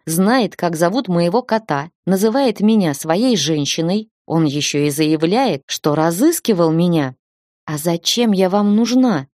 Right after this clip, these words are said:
терялась я в догадках. «Как зачем? Чтобы выйти за меня замуж?» Я схватила переноску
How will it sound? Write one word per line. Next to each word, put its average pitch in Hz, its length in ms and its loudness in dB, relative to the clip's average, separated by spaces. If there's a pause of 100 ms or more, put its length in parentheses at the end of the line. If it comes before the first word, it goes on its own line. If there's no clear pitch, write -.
(320)
терялась 156 480 -2
я 156 120 0
в 147 40 -6
догадках. 156 640 -4 (400)
«Как 196 240 -2
зачем? 233 560 -2 (240)
Чтобы 160 380 0
выйти 196 340 -2
за 208 160 0
меня 170 260 0
замуж?» 240 560 -2 (400)
Я 160 200 -2
схватила 175 520 -2
переноску 196 680 0